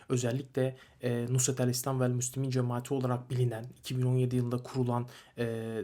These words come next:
bölgedeki gruplarla, farklı grupların bir araya gelmesiyle oluşturulan grubun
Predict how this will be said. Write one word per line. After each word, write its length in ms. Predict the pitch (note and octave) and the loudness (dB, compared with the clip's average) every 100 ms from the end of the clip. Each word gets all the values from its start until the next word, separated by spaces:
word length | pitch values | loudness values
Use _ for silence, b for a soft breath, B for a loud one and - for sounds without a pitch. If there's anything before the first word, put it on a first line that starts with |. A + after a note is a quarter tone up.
| - | -6
bölgedeki 680 | E3 C3+ C3 B2+ C3 B2 D3+ | -6 2 4 6 4 4 2
gruplarla, 640 | C3 B2+ B2 C3 C3 A#2+ G#2+ | 2 2 2 4 4 4 0
farklı 380 | - A#2+ B2 | -2 -2 -2
grupların 360 | B2+ B2 B2 A#2 | -4 -2 -2 0
bir 80 | B2+ | 4
araya 180 | B2 A#2+ | 4 4
gelmesiyle 500 | A#2+ B2 A#2+ B2+ B2 | 2 -2 -4 -2 -2
oluşturulan 480 | A#2+ - B2 A#2+ | -4 -4 -2 -2
grubun 340 | A#2+ B2+ B2 | 0 0 0